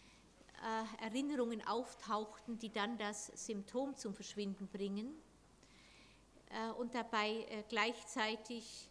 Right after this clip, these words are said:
das Wissen vermeiden, dass ein Symptom etwas ist, was, äh, im Laufe ihrer Entwicklung,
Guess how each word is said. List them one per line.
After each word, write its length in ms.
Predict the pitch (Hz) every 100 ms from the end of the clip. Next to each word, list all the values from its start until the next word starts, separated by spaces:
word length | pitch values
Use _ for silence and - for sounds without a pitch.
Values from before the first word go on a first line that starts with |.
| - - - -
das 240 | 220 214 -
Wissen 280 | 269 -
vermeiden, 840 | 226 220 196 160 180 220 233 247 262 - - - - -
dass 220 | 220 220
ein 220 | - 220
Symptom 560 | 208 226 208 - 254 262
etwas 480 | 220 233 226 208 -
ist, 500 | 254 254 - - - - - - - -
was, 560 | 220 202 226 220 - 226
äh, 420 | - 220 214 214 - - - -
im 140 | 247 220
Laufe 680 | 214 196 277 311 - 285 254 - -
ihrer 420 | 247 277 285 262
Entwicklung, 880 | 233 226 - 285 - 262 269 269